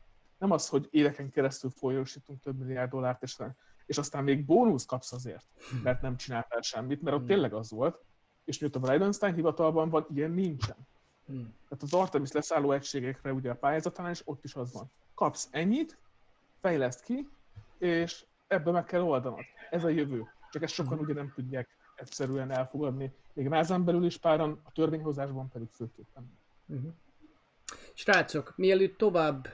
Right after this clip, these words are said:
Speaker 2: evezünk az utolsó témánkra, ami általában a legizgalmasabb és a leg, eh,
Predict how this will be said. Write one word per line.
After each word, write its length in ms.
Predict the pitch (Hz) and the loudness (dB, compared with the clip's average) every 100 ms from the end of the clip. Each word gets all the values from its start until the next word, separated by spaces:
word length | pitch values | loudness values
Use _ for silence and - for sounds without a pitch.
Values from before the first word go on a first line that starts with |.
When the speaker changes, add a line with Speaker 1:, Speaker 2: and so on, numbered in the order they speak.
| - | -4
Speaker 2:
evezünk 640 | 160 147 135 139 143 135 | -2 0 0 -2 -2 -4
az 340 | 123 120 127 135 | -6 -4 -4 -6
utolsó 480 | 135 139 131 - 135 | -6 -6 -6 -6 -8
témánkra, 720 | - 143 135 123 123 139 139 | -4 -4 -2 -4 -6 -4 -2
ami 260 | 139 135 131 | 0 -2 -2
általában 580 | 147 139 143 139 139 | -4 -4 -4 -2 -2
a 80 | 135 | -2
legizgalmasabb 1300 | 135 139 135 - - 147 139 147 135 135 139 139 147 139 | -2 -2 -4 -10 -10 -6 -4 -2 -2 -2 -4 -4 -4 -2
és 220 | 135 - | -4 -4
a 60 | 131 | -4
leg, 300 | 127 120 127 | -4 -4 -6
eh, 360 | 117 117 117 | -4 -4 -6